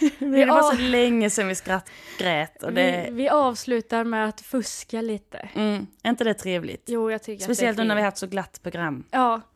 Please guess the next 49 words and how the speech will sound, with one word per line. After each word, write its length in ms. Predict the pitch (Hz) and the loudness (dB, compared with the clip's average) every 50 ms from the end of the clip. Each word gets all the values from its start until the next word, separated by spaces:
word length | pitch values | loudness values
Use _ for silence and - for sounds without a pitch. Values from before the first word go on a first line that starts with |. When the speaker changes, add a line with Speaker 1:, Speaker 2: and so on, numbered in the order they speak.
| _ _ | _ _
Speaker 2:
vi 140 | 247 262 277 | -6 -2 0
väljer 280 | 285 294 285 262 247 | 0 0 0 0 -2
att 60 | 240 | -4
skrattgråta 600 | - - - 262 240 - - 226 220 214 - 226 | -4 -6 -8 -8 -8 -6 -6 -6 -6 -6 -6 -8
för 120 | 214 - 226 | -6 -6 -6
att 120 | 220 - - _ _ | -8 -8 -12 _ _
vi 200 | - - 220 247 | -12 -8 -6 -6
ser 160 | 233 - 269 226 | -4 -4 -4 -4
fram 380 | - - 262 262 254 254 254 | -4 -2 0 0 2 2 0
emot 440 | 254 254 254 247 240 247 240 _ - | 0 0 0 2 0 0 -2 _ -10
en 320 | - 233 220 220 220 220 - - - - _ _ | -8 -6 -4 -4 -4 -4 -6 -8 -14 -20 _ _
omstart. 840 | - 240 220 208 190 185 - - - 185 180 180 196 226 - - - _ - - - - - - _ _ | -6 -6 -4 -4 -6 -8 -10 -10 -8 -6 -6 -6 -6 -8 -12 -16 -20 _ -20 -20 -20 -20 -20 -20 _ _
Men 340 | - 233 247 233 226 220 220 | 0 2 2 2 2 0 0
vi 80 | 220 220 | -4 -4
tycker 260 | - 226 220 - 208 | -6 -6 -6 -4 -6
att 100 | 196 - | -6 -4
det 80 | - 214 | -4 -4
är 40 | 202 | -2
jobbigt 580 | 202 214 208 202 190 - - 190 190 - - | -2 -2 -4 -4 -6 -8 -10 -10 -10 -10 -12
att 200 | - 190 175 - | -14 -14 -14 -12
inte 680 | - 214 208 185 175 - _ - 208 190 185 185 190 196 - _ _ | -10 -8 -8 -8 -10 -12 _ -10 -8 -6 -6 -6 -8 -10 -14 _ _
få 320 | - - 233 214 202 202 202 _ _ _ _ _ _ _ _ | -12 -8 -6 -4 -4 -6 -8 _ _ _ _ _ _ _ _
ha 220 | - 214 220 262 | -8 -6 -6 -4
de 160 | 311 349 330 302 | -6 -6 -6 -4
här 260 | 254 214 220 220 214 _ _ _ _ - | -6 -6 -6 -8 -12 _ _ _ _ -4
Speaker 1:
Mm. 140 | - 254 233 | -2 0 0
Speaker 2:
avsnitten 500 | 220 202 202 208 226 214 - - 214 220 | 0 -2 -6 -8 -10 -10 -10 -10 -10 -10
ihop. 400 | 220 196 214 208 214 - _ - - _ _ _ _ _ _ - | -8 -8 -8 -10 -10 -12 _ -20 -20 _ _ _ _ _ _ -6
Speaker 1:
Ja, 260 | - 180 180 185 185 | -2 -2 0 -2 -2
det 80 | 185 196 | -4 -6
är 40 | |
så 140 | 185 - 208 | -6 -8 -10
deppigt. 380 | 180 170 202 196 - _ - - | -8 -8 -8 -8 -10 _ -8 -4
Det 60 | 233 | -2
har 80 | 233 247 | -2 -2
varit 100 | 240 - | -2 -6
så 80 | 269 | -10
kul. 480 | 262 - - 330 233 151 107 - - - - | -8 -6 -2 -2 0 0 -2 -4 -8 -8 -4
Speaker 2:
Ja, 380 | 262 262 254 233 220 220 226 - | -2 0 0 0 0 -2 -4 -6
verkligen. 600 | - 233 262 254 220 202 196 - 226 233 226 214 208 | -4 -2 0 0 0 -2 -4 -4 -4 -4 -2 -2 -2
Vad 120 | 220 226 | -4 -2
tar 140 | - 240 240 | 0 -2 -2
du 60 | 233 | 0
med 200 | 233 233 226 220 | 0 0 0 -2
dig 60 | 214 | -2
mest? 460 | 214 214 226 233 226 - - - - - _ _ _ - | -2 -2 -2 -4 -6 -8 -14 -20 -20 -20 _ _ _ -6
Speaker 1:
Ja, 200 | - 175 180 180 | -4 -2 -2 0
men, 280 | 185 180 180 180 185 | 0 0 0 0 0
eh, 320 | 180 175 175 170 175 170 | -2 -2 -2 -2 -2 -4